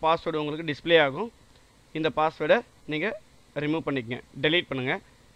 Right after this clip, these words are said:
இப்போ ஓகே கொடுத்துட்டு சேவ் பண்ணிக்கங்க. அவ்வளோ. இப்போ உங்க password வந்து பார்த்தீங்கன்னா remove ஆயிடுச்சு. நீங்க இதை control W கொடுத்து close பண்ணிக்கங்க. திரும்பவும் control ஓ கொடுத்துட்டு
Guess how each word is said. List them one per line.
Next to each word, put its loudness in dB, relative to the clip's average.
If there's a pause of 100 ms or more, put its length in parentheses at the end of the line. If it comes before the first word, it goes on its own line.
(220)
இப்போ -6 (340)
ஓகே 0
கொடுத்துட்டு -8 (1160)
சேவ் 2
பண்ணிக்கங்க. -8 (760)
அவ்வளோ. -2
இப்போ -6
உங்க -2
password 0
வந்து -4
பார்த்தீங்கன்னா -2
remove 0
ஆயிடுச்சு. -2 (380)
நீங்க -2
இதை 0
control -2
W 0
கொடுத்து -10
close -2
பண்ணிக்கங்க. -4 (440)
திரும்பவும் -2
control -4
ஓ 2
கொடுத்துட்டு -2